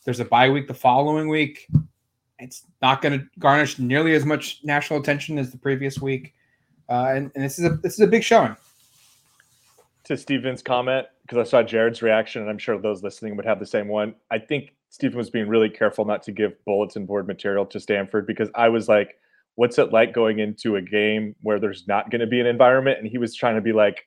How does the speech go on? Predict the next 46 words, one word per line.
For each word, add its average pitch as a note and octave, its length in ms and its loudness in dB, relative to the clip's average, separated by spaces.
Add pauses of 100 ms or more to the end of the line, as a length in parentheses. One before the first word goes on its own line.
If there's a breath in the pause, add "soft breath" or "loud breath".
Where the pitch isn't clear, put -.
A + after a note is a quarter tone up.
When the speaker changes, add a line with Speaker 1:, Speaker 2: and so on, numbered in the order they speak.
(100)
Speaker 2:
"I'm A3 140 2
not F#3+ 180 6
gonna C3+ 260 4
say C#3 540 6
what A#2 240 0
you B2+ 140 0
just A2+ 240 -4
said, A2 180 4
which G#2+ 180 -8
is G#2 60 -12
there's G2+ 180 -14
no A#2 160 2
one's A2 220 0
gonna A2 160 -4
be A2 100 -2
at G#2 180 0
this F#2+ 180 -10
game, G#2+ 360 0 (840)
but A2+ 320 6 (680)
there's D3 120 -10
probably G#3+ 200 6
not D#3 180 4
gonna C#3 120 0
be C3 140 0
anyone A#2+ 240 0
at A2+ 100 -4
this A2 160 -4
game. G#2+ 220 0
And G#2 80 -6
if G2+ 80 -8
that's A#2 180 2
the A2 80 -6
case, G#2+ 240 -6
that's G2+ 160 -4
good G2 200 -6
for F#2 120 -8
us," - 160 -14
which G#2+ 80 -12
is B2+ 80 -8
basically C3+ 460 0
what A2 140 4
Speaker 1:
I G#3+ 60 8
Speaker 2:
he - 60 2
Speaker 1:
kind C4+ 160 8
Speaker 2:
said. G#3 100 6
Speaker 1:
of, - 100 -14